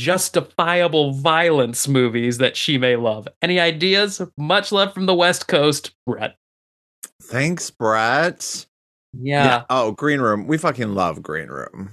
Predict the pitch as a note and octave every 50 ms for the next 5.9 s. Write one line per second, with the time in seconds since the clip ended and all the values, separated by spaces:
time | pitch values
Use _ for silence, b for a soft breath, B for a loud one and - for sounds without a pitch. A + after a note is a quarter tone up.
0 | - _ - D#3 C3+ B2 A#2+ D3 D3 C#3 C3+ B2+ B2+ B2+ A#2+ A#2 A2+ A2 G#2 -
1 | A#2 - - A2+ G#2 G2+ G2+ G2+ F#2+ G2+ G2+ G2 G2 A#2 A2+ G#2+ G2+ G2 - A#2+
2 | A#2 A#2 A2+ B2 A2+ C3 C#3 B2+ A2 - - B2+ A#2 B2 C3 B2 A2+ A2 A2+ A#2
3 | A2+ - B2+ C3 B2 A#2+ B2 B2 B2 B2+ C3 - C3+ A#2 G#2+ A#2+ A2 A2+ B2 B2+
4 | B2 A#2 A2 G#2+ A2+ A#2 A2 - - B2 A#2 A#2 A#2 A2 G#2+ - - - A#2 A2
5 | G#2+ - G2+ G2 G#2+ A#2 B2 A#2+ A#2 G#2 A2+ A2 G#2+ G#2+ A2 G#2+ G#2+ G#2